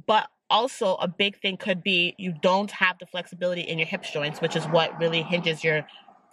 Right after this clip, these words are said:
anyways, we're not gonna get all technical with that. But it's what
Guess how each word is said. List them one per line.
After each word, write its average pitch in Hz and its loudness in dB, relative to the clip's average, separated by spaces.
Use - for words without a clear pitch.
anyways, 190 -2
we're 190 -10
not 190 0
gonna 185 -4
get 170 -4
all 160 -6
technical 185 -10
with 170 -4
that. 135 0
But 202 6
it's 196 0
what 233 2